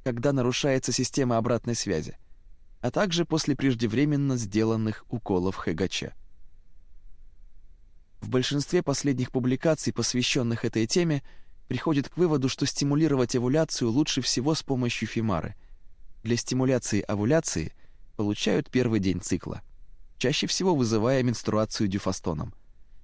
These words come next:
И далее с третьего по седьмой день цикла принимают препарат, начиная с минимальной дозы. На тринадцатый-четырнадцатый день цикла проводят узи и фиксируют размер фолликула.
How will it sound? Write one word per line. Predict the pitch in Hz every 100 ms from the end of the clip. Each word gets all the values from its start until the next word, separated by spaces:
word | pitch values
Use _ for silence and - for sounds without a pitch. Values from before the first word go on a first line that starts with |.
| -
И | 131
далее | 123 185 185 147
с | -
третьего | 123 135 139 117 110
по | 107
седьмой | 117 101 101
день | 98 110 101
цикла | - 185 156 139 - - -
принимают | 143 127 117 117 135 156
препарат, | - 120 104 101 131 - - - -
начиная | 117 - 110 117 123
с | 120
минимальной | 107 98 95 87
дозы. | 80 80 - - - - - - - - - -
На | 120 123
тринадцатый-четырнадцатый | 135 127 147 - 135 123 131 143 127 117 - 120
день | 123 117
цикла | - 190 160 139 - - - -
проводят | 127 113 113 113 -
узи | 117 101 95 151 - - - -
и |
фиксируют | 139 131 - 170 165 156 131
размер | 123 117 120
фолликула. | - 123 90 - 67